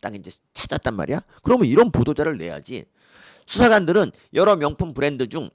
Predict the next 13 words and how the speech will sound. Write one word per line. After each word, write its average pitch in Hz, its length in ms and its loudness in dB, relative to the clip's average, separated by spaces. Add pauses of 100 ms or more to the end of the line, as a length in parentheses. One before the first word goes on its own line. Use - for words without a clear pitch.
(140)
샤넬 208 340 0
재킷의 - 360 -4
사진을 160 340 -6
찍어갔는데, 117 680 -4 (220)
이 208 160 -10
샤넬 202 320 -2
재킷의 - 380 -6
사이즈는 196 500 -2 (300)
쓰리 302 260 2
엑스 214 220 4
라지였던 143 480 0
것으로 131 180 -2
전해졌다. - 480 -12